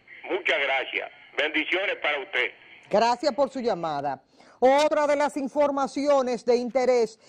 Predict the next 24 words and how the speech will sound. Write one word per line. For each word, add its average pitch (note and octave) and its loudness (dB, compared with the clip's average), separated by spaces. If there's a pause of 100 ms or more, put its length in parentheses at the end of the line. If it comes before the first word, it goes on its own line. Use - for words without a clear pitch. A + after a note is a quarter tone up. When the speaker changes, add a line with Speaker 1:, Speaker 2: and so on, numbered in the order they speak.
(140)
Speaker 2:
y, A#3+ -4
y B3+ -4
quiero B3 0
concluir C4 -2
esta A#3+ -4
parte F#3 -2
de F3+ -4
lo F#3 -4
que G3 -8
estaba G#3 -2
diciendo, E3+ -6
de, D3 -8
de E3 -12
que D#3+ -8
envíen F#3 -6
a G#3+ -6
todo A3 -6
el G#3+ -6
mundo G#3+ -8
pa' F#3+ -4
su E3 -14
casa. - -12 (1800)
Porque F#3 -2
aquí G3+ -4